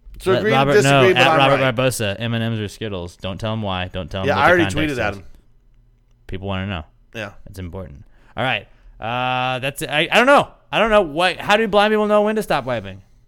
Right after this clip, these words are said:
Speaker 1: They just do, dude.
Speaker 2: They just do.
Speaker 1: 'Cause they,
Speaker 2: Ten
Speaker 1: you know what?
Speaker 2: wipes.
Speaker 1: You
Speaker 2: You
Speaker 1: know
Speaker 2: give
Speaker 1: what?
Speaker 2: it ten wipes.
Speaker 1: Because they, over the time, without being able to see, they've had to train themselves to know. So they just, they know.
Speaker 2: Or they're just cool with walking around with a shitty butthole.
Speaker 1: <laughs> Yeah.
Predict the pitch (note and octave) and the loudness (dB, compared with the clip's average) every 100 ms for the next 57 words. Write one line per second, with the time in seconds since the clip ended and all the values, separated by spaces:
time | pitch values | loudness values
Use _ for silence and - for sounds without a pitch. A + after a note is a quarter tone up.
0 | _ _ - E3 G3 C4 G#3+ F#4 F#4+ E4 | _ _ -2 0 0 -4 0 2 2 0
1 | B3 F#3 A3 D3+ D3 A2+ F#2+ - - _ | 0 0 0 0 -4 -6 -10 -18 -20 _
2 | _ - - G#3 G#3+ C4+ - - A3+ G#3 | _ -20 -10 -8 -6 -8 -8 2 4 6
3 | E3 A#2 - D3+ A#3+ E3 C3+ E3 D3+ A2 | 4 2 -4 2 2 2 0 0 0 -4
4 | - D#3 D#3 F3+ B2+ C#3 E3 F3+ - - | -8 -8 -2 -2 -2 0 0 -2 -8 -6
5 | D#3 D#3+ E3 E3 F3 F#3 C#3+ C#3 D3+ D#3 | -4 -4 -6 -2 0 -2 -4 -2 -2 -4
6 | D#3 D3+ F#3+ - A2+ G#2+ C3 D3 C3+ - | -6 -8 -10 -16 -18 -6 -4 -2 -6 -12
7 | - D3 D3 B2+ - C3 A#2+ A#2 G#2+ - | -4 -2 -2 -6 -14 -12 -12 -10 -12 -10
8 | G#2+ E2 _ _ _ - A#2+ B2 B2 A#2 | -14 -16 _ _ _ -10 -8 -8 -10 -12
9 | - - F#2+ A2 B2 - - - - _ | -18 -16 -10 -8 -8 -10 -20 -20 -20 _
10 | _ _ _ _ - A#2 C3 B2 A#2+ B2 | _ _ _ _ -8 -4 -2 -4 -6 -8
11 | - B2+ A#2+ A2 A2 A2+ G#2+ F#2+ G#2+ F#2+ | -6 -4 -4 -4 -4 -4 -6 -8 -10 -10
12 | F2+ F2+ - - D#3+ | -12 -12 -14 -8 -6